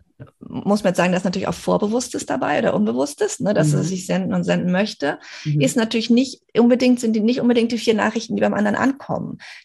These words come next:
Speaker 1: Der oder die, wir hören diese vier Nachrichten und wir senden diese vier Nachrichten, ne? Und
Speaker 2: Mhm.
Speaker 1: dazwischen ist eine Blackbox oder ein großes Unbekanntes, da kann ganz viel passieren,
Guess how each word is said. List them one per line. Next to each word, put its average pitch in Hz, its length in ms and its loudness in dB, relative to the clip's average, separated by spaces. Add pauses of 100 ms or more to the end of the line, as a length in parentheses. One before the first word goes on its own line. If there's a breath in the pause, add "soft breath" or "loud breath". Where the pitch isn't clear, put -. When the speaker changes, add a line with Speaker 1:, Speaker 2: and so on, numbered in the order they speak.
Speaker 1:
Der 202 160 8
oder 214 160 6
die, 208 180 2
wir 185 160 4
hören 202 300 6
diese 269 160 -2
vier 262 160 -4
Nachrichten 247 540 -2
und 240 120 -2
wir 240 120 0
senden 175 260 0
diese 147 160 -4
vier 143 160 -8
Nachrichten, 127 520 -6
ne? 202 60 2
Und 214 60 4
Speaker 2:
Mhm. 214 40 2
Speaker 1:
dazwischen 196 520 2
ist - 320 -6 (100)
eine 196 160 0
Blackbox 190 560 -2
oder 214 140 2
ein 185 120 0
großes 214 340 -2
Unbekanntes, 240 500 0
da 190 120 -2
kann 196 180 -2
ganz 190 180 0
viel 214 120 -2
passieren, 220 460 0